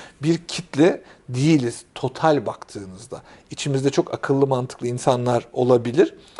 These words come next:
Sonra akıllı, mantıklı insanın detayına bakıldığında aslında onların da hayatının tamamında çok akıllı, mantıklı davranmadığı, hani karar alma hususunda hayatının büyükçe bir kısmını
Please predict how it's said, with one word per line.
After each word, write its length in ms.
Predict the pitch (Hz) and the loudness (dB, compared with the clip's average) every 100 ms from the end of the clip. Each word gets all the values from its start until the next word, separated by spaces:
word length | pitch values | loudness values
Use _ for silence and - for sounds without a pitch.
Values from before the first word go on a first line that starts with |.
| - | -20
Sonra 400 | - 359 381 359 | 0 2 4 2
akıllı, 320 | - - 214 320 | 0 -2 0 2
mantıklı 380 | 294 - - | 0 -2 -4
insanın 380 | 196 196 214 202 - - - | 0 2 4 2 -2 -18 0
detayına 500 | 156 156 202 220 254 | 2 4 4 6 4
bakıldığında 580 | 208 185 156 147 180 370 - - - | 2 4 2 4 2 0 -2 -12 -6
aslında 260 | - 240 | -2 2
onların 500 | 190 190 240 277 302 | 2 4 4 4 4
da 180 | 202 123 - _ | 4 2 -4 _
hayatının 760 | - 147 170 180 185 - 214 226 - | 0 4 6 6 4 0 0 0 -4
tamamında 760 | - 185 185 180 180 190 190 208 | -2 2 4 4 2 0 0 0
çok 220 | 180 - | -2 -4
akıllı, 420 | 147 - 165 160 | -10 -2 0 2
mantıklı 560 | 151 147 139 135 - 127 | 2 -2 -4 -12 -12 -2
davranmadığı, 840 | 131 123 123 120 117 104 107 104 - _ _ | 0 2 0 -2 -6 -10 -10 -12 -14 _ _
hani 240 | 110 110 - _ _ | -12 -12 -14 _ _
karar 260 | - 147 147 | 2 6 8
alma 280 | 135 117 117 | 6 4 0
hususunda 800 | 113 110 120 - 110 123 320 330 - - _ | -8 -10 -10 -10 -8 0 0 0 -10 -20 _
hayatının 640 | 277 294 202 - 180 180 | 2 4 4 2 -4 -2
büyükçe 420 | 208 214 - 143 | -2 -4 -2 -2
bir 120 | 127 120 | -2 -6
kısmını 580 | - - 151 165 349 | -10 -12 -6 -2 -2